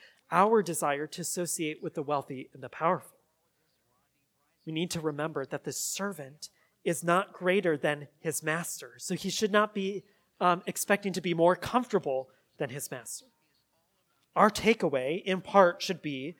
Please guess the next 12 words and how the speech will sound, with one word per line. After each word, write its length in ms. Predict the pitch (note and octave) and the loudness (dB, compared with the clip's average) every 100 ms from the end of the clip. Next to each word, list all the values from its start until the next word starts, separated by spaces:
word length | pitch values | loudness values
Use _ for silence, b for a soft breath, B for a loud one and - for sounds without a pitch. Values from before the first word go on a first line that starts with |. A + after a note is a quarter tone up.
| b b - | b b 8
that 260 | G3 F#3 | 8 8
we 200 | F#3 A3+ | 4 6
as 140 | B3 - | 6 6
Christ's 420 | - G3+ G3 - | 4 4 4 0
followers 600 | - G3+ F#3+ D3+ D3+ D3+ | 6 6 6 2 0 -2
should 200 | G#3 D#3+ | -4 0
not 320 | F3 G#3 A#3 | 2 2 2
demand 460 | G#3+ F#3 F#3 F#3 - | 0 0 0 -2 -4
a 80 | F#3+ | -4
life 340 | E3 F3 E3 - | 2 2 2 0
that 200 | E3+ - | -2 -2
was, 240 | D#3+ - | -6 -6